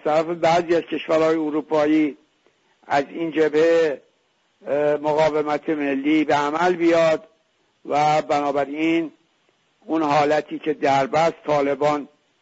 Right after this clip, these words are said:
اه، به اصطلاح، اه، کاملاً افغانستان رو در دست بگیره پیش نیاد و ممکنه که به قول شما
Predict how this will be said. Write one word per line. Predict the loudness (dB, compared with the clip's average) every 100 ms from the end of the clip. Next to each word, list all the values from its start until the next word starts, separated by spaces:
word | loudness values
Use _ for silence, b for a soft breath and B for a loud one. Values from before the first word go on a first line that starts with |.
| _ _ _ -10
اه، | -10
به | 0 0 0
اصطلاح، | -4 -2 0 2 2 -2 _ _ _ _ -8
اه، | -2 0 0 -2 _ _ _ _ _ -20 _
کاملاً | -2 0 0 2 0 -2 -12 _ _ _ _ _ _ _ _ _
افغانستان | -10 0 0 0 -4 -4 -6 -6 -4 -2
رو | -4 -6 _ _ _ _ _
در | -2 0
دست | 0 0 0 0 -4
بگیره | -8 -8 -4 -6
پیش | -4 -12 -8
نیاد | 0 2 4 2 0 -6 _ _ _ _ _ _
و | -2 0 2 -2 -6 _ _ _ _ -10
ممکنه | -6 -6 0 0 0
که | 0 0 2 -2 -8 _ _ _ _
به | -6 -4
قول | 0 0 0
شما | -2 -4 0 2 2 -2